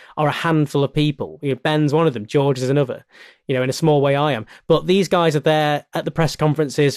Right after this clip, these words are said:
when there'll be, like, two journalists, and they're one of the only ones. And without those people asking the questions, then, you know, the, the,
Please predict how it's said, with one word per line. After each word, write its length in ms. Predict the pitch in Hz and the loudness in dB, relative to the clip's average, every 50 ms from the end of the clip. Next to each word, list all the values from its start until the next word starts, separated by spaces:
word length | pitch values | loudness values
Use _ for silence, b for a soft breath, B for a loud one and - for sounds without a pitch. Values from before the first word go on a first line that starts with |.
| - - | -2 -2
when 180 | 151 143 147 | 0 2 2
there'll 120 | 139 143 127 | 2 2 2
be, 140 | 143 135 | 2 2
like, 280 | 135 139 131 123 - _ | 2 0 0 -2 -4 _
two 220 | - - 180 175 | -2 0 2 2
journalists, 720 | 147 - 156 151 143 123 101 95 95 - - - - - _ | 4 4 4 4 2 2 -2 -6 -12 -16 -18 -20 -20 -10 _
and 120 | - 147 151 | 0 2 4
they're 140 | 151 147 | 4 4
one 120 | 143 143 139 | 4 2 2
of 60 | 131 | 0
the 80 | 139 135 | 0 2
only 180 | 135 135 135 | 2 2 0
ones. 400 | 131 139 135 117 92 85 - B B B B B B - | 0 0 -2 -4 -6 -12 -18 B B B B B B 0
And 100 | 151 160 | 2 2
without 300 | 165 165 185 196 185 165 | 4 4 2 2 2 0
those 120 | 170 160 | 0 0
people 260 | - - 170 147 151 | 0 0 0 2 2
asking 280 | 156 151 - - - 135 | 0 -2 -2 -2 -2 0
the 80 | 131 127 | 0 0
questions, 640 | - 165 165 156 - - 107 87 90 123 - B B B B B B _ | 0 0 -2 -2 -4 -8 -10 -10 -12 -14 -18 B B B B B B _
then, 320 | 165 151 151 147 135 - _ _ _ - | 0 2 2 2 0 -2 _ _ _ -4
you 120 | 165 156 | -2 0
know, 100 | 135 123 | 0 0
the, 180 | 127 - - - _ - | -2 -4 -6 -6 _ -4
the, 120 | 151 | -4